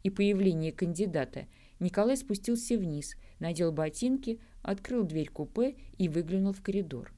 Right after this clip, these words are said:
По коридору взад-вперед ходили озабоченные мужчины в мятых костюмах. Один из них, проходя мимо выглянувшего из купе Николая,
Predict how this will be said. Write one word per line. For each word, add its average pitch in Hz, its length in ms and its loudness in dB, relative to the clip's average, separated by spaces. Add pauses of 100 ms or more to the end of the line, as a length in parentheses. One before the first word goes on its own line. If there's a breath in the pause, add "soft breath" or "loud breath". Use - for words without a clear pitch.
(500)
По 160 80 -4
коридору 160 580 2
взад-вперед 156 680 -4
ходили 160 360 -2
озабоченные 143 760 -2
мужчины 180 580 -2
в 151 80 -8
мятых 147 340 -6
костюмах. 139 600 -8 (420 soft breath)
Один 160 340 0
из 151 200 -2
них, 233 180 2 (340 loud breath)
проходя 160 460 2
мимо 156 340 0
выглянувшего 147 760 -2
из 156 160 -4
купе 190 280 -2
Николая, 147 600 -2